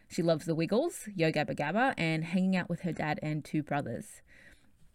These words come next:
I am not a <laughs> professional podcaster or interviewer. I'm actually an introvert that mumbles, but my biggest passion, especially around October each year, is to raise awareness about Rett syndrome in any way I can.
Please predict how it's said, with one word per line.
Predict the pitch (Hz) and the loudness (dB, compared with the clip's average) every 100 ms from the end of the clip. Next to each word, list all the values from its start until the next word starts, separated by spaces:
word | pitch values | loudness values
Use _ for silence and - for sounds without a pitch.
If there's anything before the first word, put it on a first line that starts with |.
| - | -2
I | 196 226 | 6 10
am | 254 233 196 | 10 10 10
not | 180 180 - | 10 8 8
a | 202 | 8
<laughs> | |
professional | 247 233 185 202 190 170 | 10 10 8 6 4 4
podcaster | 175 160 - 160 - 175 | 2 0 4 2 4 4
or | 170 156 | 4 4
interviewer. | 156 156 175 160 160 151 226 - - - 277 | 2 0 2 2 2 2 0 -2 -12 -14 0
I'm | 170 170 - | 4 6 6
actually | 208 - 208 185 | 4 4 4 4
an | 170 - | 4 2
introvert | 175 175 165 151 | -2 2 2 4
that | 160 151 | 2 2
mumbles, | 160 160 170 156 156 156 | 2 4 2 0 -4 0
but | 170 151 - - - | 2 2 0 -16 -2
my | 170 | 0
biggest | 156 202 262 - | 2 2 2 0
passion, | 185 196 147 - 220 - - - | 0 0 -2 -2 -2 -4 -8 -6
especially | - 156 170 208 | -4 -2 0 0
around | 196 175 165 | 4 4 2
October | 156 - 175 180 165 | -2 0 2 2 2
each | 156 - - - | -2 -6 -8 -2
year, | 143 143 | -2 0
is | 156 - | -4 -6
to | 160 | 0
raise | 165 170 170 | 2 4 2
awareness | 156 151 143 | 0 0 -2
about | 143 - | -2 -2
Rett | 160 - | -4 -4
syndrome | - 151 147 139 | -4 -2 -2 -2
in | 156 143 | -2 -2
any | - 156 147 | -2 -2 0
way | 139 | -2
I | 135 | -2
can. | - 175 - | -2 -2 -4